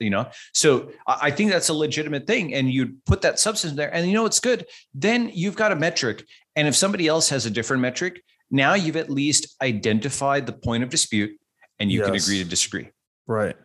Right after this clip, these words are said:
Speaker 1: Right?
Speaker 2: Wh-, which
Speaker 1: And
Speaker 2: is what I love
Speaker 1: you're a
Speaker 2: about
Speaker 1: math
Speaker 2: this.
Speaker 1: guy.
Speaker 2: <laughs>
Speaker 1: Yeah. It just ta-, it takes
Speaker 2: Yeah.
Speaker 1: like the verbal, you know,
Speaker 2: Yeah.
Speaker 1: anger, all the stupid stuff out of the way. And most importantly, even more than, than agreeing to disagree,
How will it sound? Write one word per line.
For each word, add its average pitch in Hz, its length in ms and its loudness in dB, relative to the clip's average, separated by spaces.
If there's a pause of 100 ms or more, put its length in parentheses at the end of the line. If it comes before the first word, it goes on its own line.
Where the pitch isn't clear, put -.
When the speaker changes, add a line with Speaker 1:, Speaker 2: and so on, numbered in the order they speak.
(160)
Speaker 1:
Right? 127 220 2
Speaker 2:
Wh-, 147 220 -2
which - 60 -
Speaker 1:
And 160 160 2
Speaker 2:
is 135 120 2
what 151 180 2
I 147 60 4
love 135 160 4
Speaker 1:
you're 220 80 6
a 226 40 4
Speaker 2:
about 190 80 4
Speaker 1:
math 185 200 0
Speaker 2:
this. - 80 -2
Speaker 1:
guy. 165 300 2 (760)
Speaker 2:
<laughs> - 100 -20
Speaker 1:
Yeah. 269 360 2 (300)
It 214 40 0
just - 240 0
ta-, - 220 0
it 220 100 2
takes - 240 2
Speaker 2:
Yeah. 269 60 4
Speaker 1:
like 226 160 0
the 175 160 2
verbal, 202 840 0
you 170 160 -2
know, 143 400 -2
Speaker 2:
Yeah. 135 60 -4
Speaker 1:
anger, 170 540 0
all 165 140 2
the 196 80 -2
stupid 170 440 0
stuff 165 300 2
out 127 160 0
of 120 60 -4
the 113 40 -4
way. 160 300 -4 (320)
And 135 180 6
most 170 260 4
importantly, 120 500 0
even 151 220 -2
more 135 360 -4
than, 113 320 -2
than 117 100 -2
agreeing 110 320 -2
to 95 60 -2
disagree, 98 560 -4